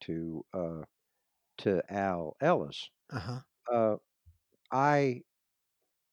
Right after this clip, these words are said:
Speaker 1: um, I, I don't wanna go too much in the weeds, but when cognitive behavior therapy first kind of showed up on the scene in my life in the, in the, at the end of the seventies,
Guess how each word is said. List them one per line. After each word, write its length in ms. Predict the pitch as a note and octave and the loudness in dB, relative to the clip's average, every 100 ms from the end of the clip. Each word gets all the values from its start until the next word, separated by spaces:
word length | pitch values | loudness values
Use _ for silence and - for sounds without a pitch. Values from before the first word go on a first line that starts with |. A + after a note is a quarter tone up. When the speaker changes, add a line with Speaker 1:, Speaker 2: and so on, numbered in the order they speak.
| - | -6
Speaker 1:
um, 480 | A2+ G#2+ G2 F#2 F2 _ _ _ _ _ _ - | 0 2 4 2 -2 _ _ _ _ _ _ -2
I, 100 | A2+ - | -2 0
I 60 | |
don't 100 | A2 | 4
wanna 120 | A2 G2+ | 4 2
go 100 | F#2 | -2
too 200 | - G2+ | 0 0
much 220 | F#2 - | 0 0
in 80 | F2+ | -2
the 60 | |
weeds, 480 | F2 G2+ F#2 D#2+ - _ - - - - | 0 0 0 -2 -6 _ -20 -20 -20 2
but 200 | A2+ G#2 _ - | 4 4 _ 4
when 160 | C#3 A2+ | 6 6
cognitive 600 | - D3+ D#3+ D3+ B2 G2+ | 6 8 8 8 2 0
behavior 360 | A2 A#2 G2+ | 2 4 2
therapy 360 | - G#2+ G#2 G2 | 4 2 2 -2
first 360 | - G#2+ F#2+ - | -2 0 0 0
kind 200 | G#2 F2+ | 0 0
of 80 | |
showed 280 | - A#2 G#2 | 0 2 4
up 160 | G2 F#2+ | 2 2
on 120 | F#2 | 0
the 80 | F2+ | 0
scene 400 | - G#2+ G2 F#2+ | 0 2 2 0
in 160 | G2 F#2 | -2 0
my 240 | F2+ G2+ | 0 0
life 420 | F2 E2+ E2+ E2+ F#2 | -2 -2 -4 -4 -2
in 120 | F2 | -2
the, 200 | F2+ - - | -2 -6 -6
in 220 | A2+ F#2 | -2 -2
the, 200 | E2+ E2 | -2 -4
at 160 | G#2 - | -6 -6
the 100 | D#2+ | -2
end 160 | G2 F2 | 0 0
of 60 | D#2+ | -4
the 60 | |
seventies, 680 | - C#3+ A2+ D#2 C#2+ B1+ | 2 6 6 2 -4 -6